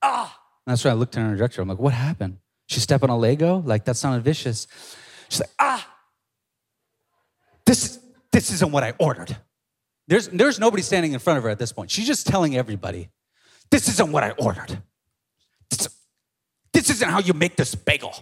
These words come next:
It's not even, what is this? Not even toasted." And I was like, "Oh my gosh." Somebody comes over and is like, "Hey, can I, can I help you?" It's like, "Do you even know how to make bagels here? You're a bagel shop. You can't even make bagels. What are you even doing?"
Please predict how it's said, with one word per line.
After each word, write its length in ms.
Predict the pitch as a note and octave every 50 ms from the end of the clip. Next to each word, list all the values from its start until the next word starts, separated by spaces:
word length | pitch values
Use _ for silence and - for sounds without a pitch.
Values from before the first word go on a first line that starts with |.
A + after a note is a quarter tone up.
| - _ _ _ _ _ _ _ _ _ _ _ _ _ _
It's 100 | A3 -
not 140 | A#3 A3+ A#3+
even, 160 | G3+ G3+ D3+ - E3
what 160 | F3+ A#3+ G#3+
is 160 | G3+ E3+ C3 -
this? 240 | A2+ G2 - -
Not 160 | - E3 F3+ F3
even 180 | E3 D#3+ C#3
toasted." 440 | - - E3 D3 B2+ - - F2 D#2
And 100 | - - _ _ _ _ _ _ -
I 60 | A#2+
was 160 | B2 A2+ -
like, 160 | A#2 G2 - -
"Oh 240 | A#2+ C3 C3+ A2 F#2+
my 360 | F2+ F2 F2 F2 F2 F2 F#2 - _ _
gosh." 520 | - - G#2+ D3 C3+ G#2 E2 E2 - - - _ _ _ _ _ _ _
Somebody 320 | - - - D#3+ D3 C3+ C3
comes 260 | B2 - C#3+ B2+ A#2
over 280 | B2 B2+ C3+ A#2+ G#2 F#2+
and 140 | F#2+ G#2
is 120 | G2+ F#2 A2+
like, 80 | A#2
"Hey, 200 | A2+ A2 C#3+ E3
can 180 | D#3 - - C#3+
I, 140 | C3+ C3+ B2+ _ _ _ _ _ _ _ _ -
can 100 | A2+ B2+
I 60 | B2+
help 300 | A2+ G#2+ C3+ C#3+ - -
you?" 120 | F#3+ F#3 - _ - - -
It's 80 | -
like, 160 | - - -
"Do 80 | - G3+
you 80 | A3 B3+
even 200 | C4 A#3 C#4 A3
know 120 | G3+ G3+
how 80 | F#3+ G#3
to 80 | G3
make 240 | E3+ E3+ F3+ - -
bagels 400 | - A2 C#3 D#3 G3+ G#3 G3+ -
here? 260 | G#3 G#3 A3 A#3+ A#3 - _ _ _ _ _ _ _ _ _ -
You're 160 | E3+ B3+ B3
a 40 | E3
bagel 360 | - - F#3+ G#3 G3+ F3+ C#3
shop. 420 | - - - - - - - - - - _ _ _ _ _ -
You 100 | E3+ G3+
can't 180 | - - B3+
even 200 | B3 G#3 A3 G3+
make 240 | G3+ G3 F#3+ - -
bagels. 580 | - F#3 F#3 F3+ A#2+ F#2 E2+ - - - - - - _ _ _
What 220 | D#3 D#3+ G3 A#3
are 40 | B3+
you 120 | A#3 A#3 A3
even 240 | G3+ G#3 F#3 F#3+ D#3+
doing?" 360 | - - D#3 D3+ C3 F#2